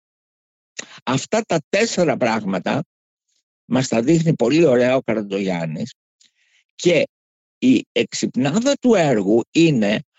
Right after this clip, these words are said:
ότι δεν κάνει ένα διαχωρισμό ανάμεσα στον κεντρικό ήρωα που είναι τρελός και στους, ε,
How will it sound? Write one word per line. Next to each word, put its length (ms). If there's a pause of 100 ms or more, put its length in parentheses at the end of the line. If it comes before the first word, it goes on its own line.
(140)
ότι 400
δεν 480
κάνει 380
ένα 280
διαχωρισμό 920 (480)
ανάμεσα 600
στον 220
κεντρικό 520
ήρωα 300
που 140
είναι 140
τρελός 680 (360)
και 160
στους, 420 (360)
ε, 200